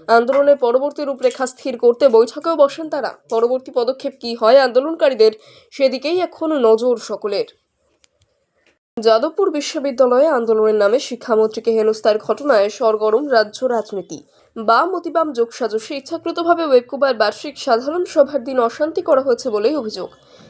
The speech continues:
এই পরিস্থিতিতে যাদবপুর কাণ্ডে এবার মুখ খুললেন কামারহাটির তৃণমূল বিধায়ক মদন মিত্র। তিনি বলেন, "আমি মনে করি একটা বড় জমায়েত ডাকা হোক যাদবপুর থেকে, সেই জমায়েত থেকে ঘোষণা করা হোক যে আমাদের এটা শেষ অনুরোধ, আমরা শান্তি চাইছি।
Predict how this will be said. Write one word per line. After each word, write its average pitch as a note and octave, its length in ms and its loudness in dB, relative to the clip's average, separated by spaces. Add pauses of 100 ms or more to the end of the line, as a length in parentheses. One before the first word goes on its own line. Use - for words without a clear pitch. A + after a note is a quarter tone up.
এই G3+ 140 -2
পরিস্থিতিতে A3+ 800 0
যাদবপুর C#4 420 0
কাণ্ডে C#4+ 280 -4
এবার C4 200 -2
মুখ A3 180 -4
খুললেন A3+ 360 -2
কামারহাটির D4+ 600 0
তৃণমূল A3+ 320 2
বিধায়ক A3 520 2 (400)
মদন A3 340 2
মিত্র। F#3 360 -4 (500)
তিনি G#3+ 180 -2
বলেন, A3 380 4 (340)
"আমি C4+ 240 2
মনে C4 300 -2
করি F#4 220 -4
একটা F4 200 -6
বড় C4 300 4
জমায়েত C4 360 0
ডাকা G#3+ 300 -6
হোক C#4+ 200 -6
যাদবপুর G3+ 480 -2
থেকে, - 340 -14
সেই A#3+ 160 -6
জমায়েত A3 340 2
থেকে D4+ 240 -6
ঘোষণা C4+ 340 -2
করা D4 180 2
হোক C#4+ 160 2
যে G#3+ 160 0
আমাদের G#3+ 380 0
এটা A3+ 180 0
শেষ C4 400 -10
অনুরোধ, G3 340 -2 (400)
আমরা A3+ 200 2
শান্তি B3 360 -2
চাইছি। A3 460 -2